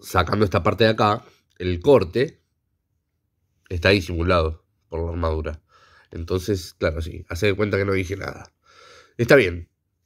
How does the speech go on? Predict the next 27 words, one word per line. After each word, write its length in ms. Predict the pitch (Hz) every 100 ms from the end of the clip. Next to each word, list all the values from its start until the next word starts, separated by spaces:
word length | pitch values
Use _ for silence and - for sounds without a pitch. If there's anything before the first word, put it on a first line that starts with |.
| _
Bien. 200 | - - _ _ _ _ _ _ -
Tiene 240 | 92 95
este 220 | 95 87
movimiento 480 | 90 92 101 113 101
hacia 180 | 87 101
los 120 | 113
la-, 160 | 160 170
hacia... 920 | - 104 - 104 101 98 95 95 90
Sí, 260 | 90 90 - _
para 140 | - 87
girar 240 | 95 110
hacia 160 | 104 110
los 140 | 113
lados. 460 | 156 170 180 - _ - - _ _ _ _ _ _ _ _ _ _ _ -
Hacia 200 | 82 85
atrás 320 | 90 107 -
y 60 | 90
hacia 200 | 85 87
adelante 300 | 104 101 101
es 100 | 139
esto. 260 | 127 147
Y 60 | 120
después 380 | 95 120 120 -
en 180 | 101 98
la 100 | 95
cadera, 480 | 104 123 107 110 - _ _ - - - _ _ _ _ _ _ _ _
igual. 460 | 104 95 90 101